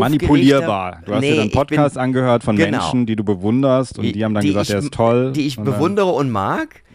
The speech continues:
Speaker 1: Ja.
Speaker 2: Und zwar habe ich Streter Bender-Streberg, den Podcast,
Speaker 1: Genau.
Speaker 2: gehört, die dann den Film wirklich über den Klee gelebt, gelobt haben. Und das sind drei Menschen mit gutem Geschmack.
Speaker 1: Genau.
Speaker 2: Und insofern
Speaker 1: Im Gegensatz
Speaker 2: war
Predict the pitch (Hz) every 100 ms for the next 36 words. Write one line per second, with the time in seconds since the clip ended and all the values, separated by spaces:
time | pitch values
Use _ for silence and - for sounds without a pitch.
0 | 104 95 - 156 147 139 143 151 147 -
1 | 143 135 123 107 104 95 127 147 - 101
2 | 110 110 110 107 104 98 143 170 170 143
3 | 139 135 131 127 123 123 - 135 139 113
4 | 123 98 127 123 113 113 107 110 120 113
5 | 98 - 113 113 110 123 - 147 156 -
6 | - - _ 139 139 - - - - 139
7 | 135 170 170 139 123 110 123 160 156 -
8 | 101 104 127 190 175 - - - - -
9 | 208 139 90 131 110 120 - 139 147 135
10 | 123 117